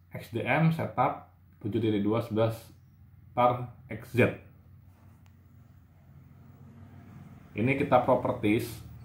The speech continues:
Nah, untuk mengetahui direktorinya di mana. Oh, di home, di brother. Home garis miring brother. Nah, nanti kita masuk dulu melalui terminal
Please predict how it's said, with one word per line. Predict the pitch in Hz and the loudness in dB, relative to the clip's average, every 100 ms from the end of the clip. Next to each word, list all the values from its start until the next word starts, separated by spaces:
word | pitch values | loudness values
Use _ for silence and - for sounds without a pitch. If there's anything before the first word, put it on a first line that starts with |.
| - 101 | -14 -6
Nah, | 101 101 | -2 0
untuk | 107 107 | 0 0
mengetahui | 101 95 107 123 113 | 0 2 2 2 2
direktorinya | 107 98 98 101 117 | 2 2 0 0 0
di | 101 | 2
mana. | 92 87 - - - - - - - - - | 0 -2 -10 -20 -20 -20 -20 -20 -20 -20 -14
Oh, | - 143 160 | 2 6 6
di | 135 113 95 | 6 4 6
home, | 110 143 180 190 180 - - - - - - _ - | 6 6 6 6 4 0 -16 -20 -20 -20 -20 _ -6
di | 120 143 | 2 2
brother. | 117 113 120 92 90 - - - | 4 4 4 0 -2 -8 -14 0
Home | 117 147 | 2 4
garis | 107 101 117 | 2 -2 -2
miring | 123 123 | -2 4
brother. | 117 113 98 90 - - - - - - - - - | 4 6 4 2 -10 -20 -20 -20 -20 -20 -20 -20 -8
Nah, | 101 104 | 0 0
nanti | 131 | 0
kita | 131 143 139 | 0 0 2
masuk | 120 120 104 | 0 0 -2
dulu | 104 120 156 165 - - - - - | 0 4 4 4 0 -14 -20 -20 -4
melalui | 110 104 110 113 113 | 0 2 2 2 0
terminal | 117 117 107 127 156 151 - | -2 0 2 4 4 2 -4